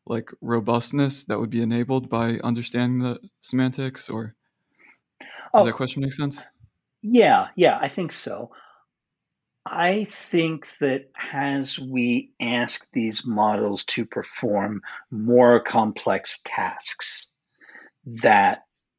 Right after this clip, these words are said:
Speaker 2: then it will be necessary for them to be grounded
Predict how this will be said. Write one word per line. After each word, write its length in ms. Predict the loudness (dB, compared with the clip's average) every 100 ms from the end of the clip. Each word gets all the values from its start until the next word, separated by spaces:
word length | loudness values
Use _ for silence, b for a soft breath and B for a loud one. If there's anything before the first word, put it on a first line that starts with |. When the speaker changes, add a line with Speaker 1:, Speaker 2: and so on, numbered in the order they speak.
| _ -14
Speaker 2:
then 460 | 2 6 8 8
it 120 | 4
will 160 | 2 0
be 220 | 0 -2
necessary 1120 | 0 2 0 0 -6 -4 0 4 4 4 0
for 280 | -4 -4 -4
them 380 | -4 -4 -4 -4
to 80 | -4
be 160 | -2
grounded 800 | -4 -4 -2 0 0 -4 -6 -10